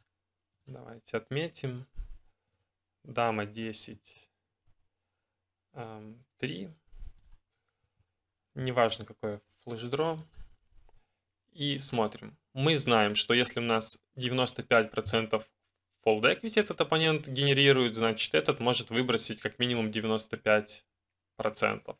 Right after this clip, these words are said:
Ну и, в принципе, безнаказанно. То есть, по сути, этот оппонент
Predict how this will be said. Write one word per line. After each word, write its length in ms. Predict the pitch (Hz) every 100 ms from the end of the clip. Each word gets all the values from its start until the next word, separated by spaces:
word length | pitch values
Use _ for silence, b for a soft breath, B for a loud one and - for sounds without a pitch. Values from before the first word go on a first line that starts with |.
| -
Ну 100 | 139
и, 100 | 107
в 80 |
принципе, 600 | - 117 113 - - 104 104
безнаказанно. 840 | 107 113 107 107 104 104 110 104 _ - b b b b b _ _ -
То 80 | 113
есть, 420 | 107 - - - _ _ _ _ _ _ _ _ _ _ _ _ _ _ _ _ _
по 80 | 113
сути, 800 | - 160 190 - 151 131 123 - -
этот 260 | 131 123
оппонент 600 | 113 113 110 151 180 -